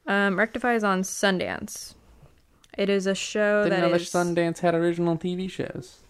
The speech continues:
Speaker 1: This is their first one.
Speaker 2: Okay.
Speaker 1: Uh, it is a show that is engineered to garner critical praise, but it's pretty good. So,
Speaker 2: <laughs>
Speaker 1: good for him.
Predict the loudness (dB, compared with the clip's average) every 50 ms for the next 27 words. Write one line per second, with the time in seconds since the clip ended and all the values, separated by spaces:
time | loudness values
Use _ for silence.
0 | _ -18 -12 -8 -6 -4 -4 -4 -4 -4 -4 -4 -2 2 2 2 2 2 0 -2
1 | 0 0 0 0 -2 -4 -8 -6 -2 2 4 4 4 4 0 -10 -20 -20 -20 -20
2 | -12 -6 -2 0 2 2 2 2 2 2 0 0 0 0 2 0 0 0 -2 0
3 | 0 2 2 2 2 2 2 2 0 0 -2 -2 -2 2 2 2 4 4 2 2
4 | 2 4 4 4 2 2 2 0 -2 -2 0 2 2 0 0 -2 -6 -12 -20 -20
5 | -20 _ _ 2 2 4 4 2 0 2 0 0 2 2 0 0 0 0 0 2
6 | 2 2 2 2 2 2 2 2 0 -2 0 0 2 2 2 2 0 -2 -6 -14
7 | -20 -20 -20 -20 -20 -20 _ -8 -2 0 0 2 0 0 -2 -4 -6 -6 0 2
8 | 2 2 2 2 0 0 0 0 0 0 0